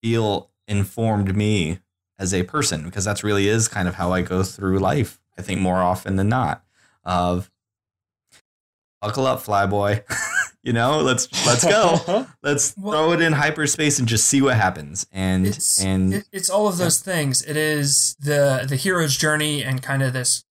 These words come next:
Speaker 3: this grand mythology. And there's, uh, these really human moments of connection of, uh, fathers and sons and brothers and sisters and found
Speaker 1: Yep.
Speaker 3: family.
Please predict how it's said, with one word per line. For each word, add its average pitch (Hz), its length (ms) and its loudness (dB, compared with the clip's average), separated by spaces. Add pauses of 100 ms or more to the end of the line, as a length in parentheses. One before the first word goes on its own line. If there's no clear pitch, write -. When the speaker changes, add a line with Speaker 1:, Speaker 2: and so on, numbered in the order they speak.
Speaker 3:
this 139 240 -4
grand 143 320 -2
mythology. 131 1040 -2
And 123 520 -8 (100)
there's, 127 720 -2 (480)
uh, 139 180 0
these 127 240 0
really 151 180 2
human 156 460 0
moments 143 420 0
of 131 140 -6
connection 135 720 -2
of, 120 560 -8 (180)
uh, 131 340 -16 (360)
fathers 165 300 0
and 135 120 2
sons 139 380 2
and 123 120 -6
brothers 143 340 0
and 123 100 -2
sisters 131 520 0
and 123 200 -6
found 147 360 0
Speaker 1:
Yep. 107 100 0
Speaker 3:
family. 127 560 -2